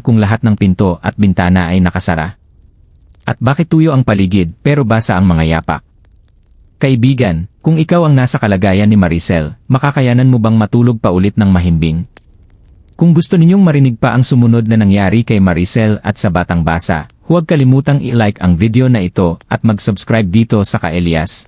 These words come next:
Alamat, Misteryo, at Paniniwala. I-click na rin ang notification bell para updated ka sa mga bagong kwento ng kababalaghan at hiwaga. Pero kahit pilit na kumakapit si Maricel sa paliwanag na baka guni-guni lang iyon,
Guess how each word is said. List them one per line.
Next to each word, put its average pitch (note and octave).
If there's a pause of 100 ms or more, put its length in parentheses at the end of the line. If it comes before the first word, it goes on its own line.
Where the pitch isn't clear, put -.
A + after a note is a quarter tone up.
(140)
Alamat, G2
Misteryo, F#2
at -
Paniniwala. D#2+ (800)
I-click E3
na F3
rin E3+
ang C#3+
notification G#2+
bell F#2
para G#2+
updated G#2+
ka G2+
sa -
mga E2
bagong F#2
kwento G2+
ng G2
kababalaghan E2+
at F2+
hiwaga. D#2+ (960)
Pero E3+
kahit E3+
pilit F#3
na E3+
kumakapit B2
si C#3
Maricel F#2+
sa -
paliwanag G#2+
na G#2+
baka G2
guni-guni A#2
lang G2
iyon, E2